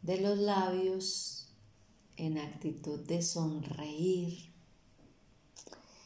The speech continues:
¿Y cómo les parece que se ha demostrado que cuando nosotros tenemos la actitud de sonreír,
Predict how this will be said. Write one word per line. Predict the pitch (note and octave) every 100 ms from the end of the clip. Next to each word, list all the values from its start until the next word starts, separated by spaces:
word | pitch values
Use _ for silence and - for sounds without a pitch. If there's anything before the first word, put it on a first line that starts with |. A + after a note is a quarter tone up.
| - - -
¿Y | -
cómo | - G3 A3
les | B3+ -
parece | B3+ A#3 G#3+ - A3+ - - - -
que | - E3 E3 E3 - - - - _ - - - - - - - - - _ - - -
se | - -
ha | E3+
demostrado | F#3+ G#3 G3+ F#3+ F3 E3+ F3+
que | G#3+ G#3
cuando | F3+ E3+
nosotros | E3 D#3+ D#3+ D#3 F#3+ -
tenemos | F#3+ F3 D#3+ F#3+
la | G3+ F#3+ F3
actitud | E3+ - D#3 D#3+ D#3+ D#3+ E3
de | G3
sonreír, | G3 G#3 G#3 G3+ G3+ F#3+ F#3 E3+ E3